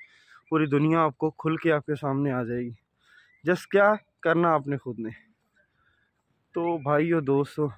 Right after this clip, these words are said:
पाकिस्तान के हालात देख लें, आजकल टफ़ हैं, स्टूडेंट्स के लिए टफ़ हैं,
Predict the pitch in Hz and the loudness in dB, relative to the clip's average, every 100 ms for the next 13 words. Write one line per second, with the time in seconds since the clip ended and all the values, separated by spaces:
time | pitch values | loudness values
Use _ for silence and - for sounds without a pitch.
0 | _ _ _ _ _ _ _ _ _ _ | _ _ _ _ _ _ _ _ _ _
1 | _ _ 160 156 - 165 175 170 175 147 | _ _ -4 -4 0 0 0 0 0 2
2 | 147 160 156 156 170 156 - - 139 143 | 4 2 0 -2 -2 -4 -8 -12 -6 -4
3 | - 165 151 135 135 147 131 _ _ _ | -2 -4 0 -2 -2 -4 -10 _ _ _
4 | _ - - - - 170 175 180 190 180 | _ -20 -20 -20 -2 2 2 2 0 2
5 | 185 160 180 175 180 147 | 2 2 0 0 -2 -6